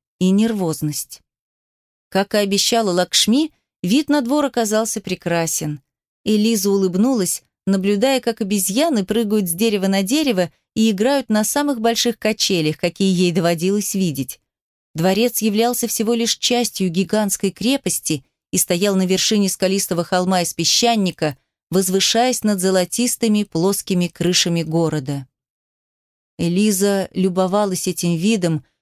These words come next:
и у нее дух захватывало от восторга. Маленькие квадратные домики цвета яркой охры, тесно сжавшиеся к крепостным стенам, сияли, будто были построены из начищенного до блеска металла.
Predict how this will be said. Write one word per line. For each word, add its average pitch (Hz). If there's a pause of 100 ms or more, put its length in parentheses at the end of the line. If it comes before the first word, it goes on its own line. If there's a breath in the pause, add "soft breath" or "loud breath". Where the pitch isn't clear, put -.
(160)
и 208
у 214
нее 233
дух 214
захватывало 185
от 170
восторга. 160 (540)
Маленькие 254
квадратные 240
домики 226
цвета 226
яркой 214
охры, 220 (240)
тесно 202
сжавшиеся 185
к -
крепостным 185
стенам, 226 (260 soft breath)
сияли, 247
будто 240
были 247
построены 240
из 202
начищенного 247
до 214
блеска 233
металла. 156